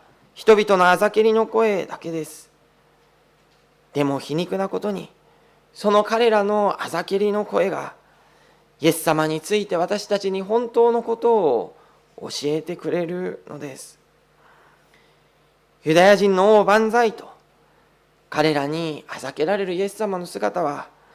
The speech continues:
どれほど惨めに見えたことでしょうか。しかし、彼らのそのユダヤ人の王万歳という言葉が、実は真実であったのです。イエス様はまさに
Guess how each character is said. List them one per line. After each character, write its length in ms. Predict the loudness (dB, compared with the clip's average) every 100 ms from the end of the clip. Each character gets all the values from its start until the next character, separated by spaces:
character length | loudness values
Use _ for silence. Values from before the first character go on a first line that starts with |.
| _ _ _ _ _ 4
ど 120 | 6
れ 120 | 6
ほ 140 | 4
ど 100 | 2
惨 260 | 2 0 0
め 120 | 0
に 120 | 0
見 120 | -2 -2
え 80 | -4
た 300 | -4 -6 -10
こ 140 | -14
と 100 | -8
で 80 | -8
し 120 | -6
ょ 40 |
う 40 | -8
か。 320 | -8 -14 -16 _ _ _ _ _ _ _ _ _ _ _ _ -12
し 180 | -8
か 160 | -4 -4
し、 120 | -6
彼 240 | -6 -4 -2
ら 120 | -2
の 460 | -2 -4 -6 -10 -16 _ _
そ 240 | -16 -6 -2
の 360 | -2 -4 -8 _ _ _ _ _ _
ユ 120 | -6
ダ 80 | -2
ヤ 160 | -2 -2
人 240 | -4 -4
の 340 | -4 -4 -2 -2
王 40 |
万 280 | -4 -4 -4
歳 200 | -6 -6
と 100 | -6
い 100 | -6
う 60 | -6
言 200 | -4 -2
葉 120 | -2
が、 220 | -4 -10 _ _ _ _ _ _ _ _
実 300 | -14 -8 0
は 180 | 2 2
真 320 | 0 -4 -4
実 240 | -6 -8 -4
で 360 | -4 -4 -8 -14
あ 100 | -14
っ 40 | -10
た 100 | -8
の 100 | -8
で 120 | -10
す。 200 | -14 -20 _ _ _ _ _ _ _ _ _ _ _ _
イ 60 | -2
エ 40 |
ス 140 | -2 -4
様 260 | -4 0
は 60 | 0
ま 140 | -2
さ 140 | -4 -4
に 180 | -4